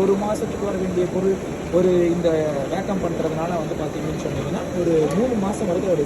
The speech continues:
செல்ஃப் லைஃப் பொருளினுடைய விஷயத்தை பொறுத்து இன்க்ரீஸ் ஆகும். கவர்ஸ் வந்து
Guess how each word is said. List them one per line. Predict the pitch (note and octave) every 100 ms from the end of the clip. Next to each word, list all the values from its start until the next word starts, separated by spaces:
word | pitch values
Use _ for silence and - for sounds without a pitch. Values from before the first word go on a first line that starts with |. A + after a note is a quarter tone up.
| E3+
செல்ஃப் | D#3+ D#3+
லைஃப் | D#3 - - - - - - - G3
பொருளினுடைய | A3+ A3+ G3 F3+ E3
விஷயத்தை | G3+ E3+ D#3
பொறுத்து | F3 D3+
இன்க்ரீஸ் | D3 B2+ C#3
ஆகும். | A#2 - - - - - - - - F3
கவர்ஸ் | G3 C#4+ - G3
வந்து | F#3+ D#4+ - -